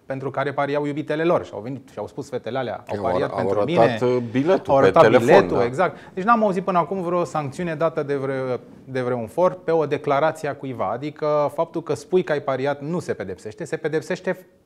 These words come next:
Speaker 1: pari-, că ai pariat efectiv. Deci s-ar putea ca următorii pași să fie, având în vedere că înțeleg din presă că există o,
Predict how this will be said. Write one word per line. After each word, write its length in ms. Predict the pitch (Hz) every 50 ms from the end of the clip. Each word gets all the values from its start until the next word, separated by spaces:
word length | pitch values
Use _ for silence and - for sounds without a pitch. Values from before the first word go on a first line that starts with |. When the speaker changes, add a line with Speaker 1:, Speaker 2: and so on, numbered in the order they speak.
| _ _ _
Speaker 1:
pari-, 480 | - 170 165 165 180 175 175 165 170
că 80 | - -
ai 140 | 165 160 156
pariat 360 | - 156 156 156 180 190 185
efectiv. 640 | 190 180 - - 180 - - - - 165 110 - - - - - - - - -
Deci 100 | 185 175
s-ar 180 | - 208 208
putea 300 | - 202 190 196 202 196
ca 100 | 196 180
următorii 400 | 175 165 160 160 - 185 175 165
pași 240 | 160 - 160 147 -
să 120 | - -
fie, 400 | 135 - - 147 139 127 107 95 - -
având 200 | - 131 127 139
în 80 | 143 139
vedere 240 | 135 135 139 135 127
că 80 | 131
înțeleg 320 | 123 117 - 120 127 139 131
din 120 | 123 120
presă 280 | 110 120 120 113 - 110
că 100 | - 117
există 400 | 113 107 107 120 110 - - 123
o, 340 | 113 113 113 107 107 104